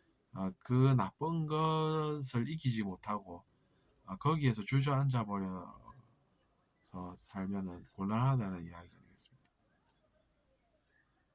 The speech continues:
그 상황을 우리가 극복하고 자기 자신의 인생을 잘 사는 것에 집중을 하는 것이 낫다는 것이죠.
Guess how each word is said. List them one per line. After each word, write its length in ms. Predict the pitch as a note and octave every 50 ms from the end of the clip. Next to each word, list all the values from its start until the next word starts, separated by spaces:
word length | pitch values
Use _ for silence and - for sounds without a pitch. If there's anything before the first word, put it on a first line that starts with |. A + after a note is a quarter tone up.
| _ _ _ - _ _ _ _ _ _ _ _ - G2 -
그 240 | - C#3+ D#3+ D#3 C#3
상황을 540 | - - A#2+ B2 C3+ D3+ E3+ E3 D#3 B2+
우리가 320 | G#2 G2 G2+ A#2+ A#2 G#2+ G2
극복하고 760 | - C3 C3+ C3 - D3+ D3 C3+ B2+ C3 C3 B2 G2 F#2+ - - _ _ _ _ _ _ _ -
자기 360 | - B2+ C#3+ D#3 E3 D#3+ D3
자신의 420 | C#3 C#3 C3+ C3 D3 C#3 C3+ G2+
인생을 380 | G2 G#2+ G#2 - C3 B2+ A#2 G2+
잘 200 | - G2 G#2+ A2+
사는 320 | A2 - A2 G#2 A2+ A#2 B2+
것에 220 | C3+ C3+ B2 G#2+
집중을 500 | - - B2 C3 - - D3 C3+ A#2 G#2+
하는 240 | A2 A#2+ B2+ C3 C3
것이 380 | A#2 G2 F#2+ - - - G#2+ - _ _ _ _ _ _ _ _
낫다는 480 | - E2+ E2+ - - G#2 G#2+ A#2+ B2 B2
것이죠. 380 | G2+ E2+ - - - - -